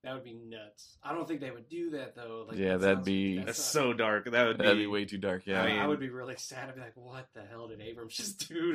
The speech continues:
Speaker 1: to, to all of us right now?" Like, that's
Speaker 2: I was listening to a podcast with Ray Park, and he was talking about, in an old interview, how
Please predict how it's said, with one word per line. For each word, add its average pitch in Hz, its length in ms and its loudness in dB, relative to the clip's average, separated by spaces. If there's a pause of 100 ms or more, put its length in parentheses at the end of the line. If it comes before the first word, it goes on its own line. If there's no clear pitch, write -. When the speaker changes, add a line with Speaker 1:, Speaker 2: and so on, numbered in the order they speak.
Speaker 1:
to, 143 60 -12 (240)
to 127 140 -6
all 139 180 -2
of 131 100 -8
us 117 200 -10
right 117 200 -10
now?" 107 340 -16
Like, 110 160 -18
that's - 340 -18 (220)
Speaker 2:
I 110 120 10
was 147 180 10
listening 113 260 2
to 98 60 10
a 92 40 8
podcast 95 680 2
with 87 140 -4
Ray 90 260 4
Park, 90 520 -2
and 90 120 -6
he 95 120 -2
was 95 200 -2
talking 90 400 0
about, 87 480 -2 (340)
in 90 80 -4
an 90 120 -2 (100)
old 117 320 10
interview, 95 480 4
how 92 400 4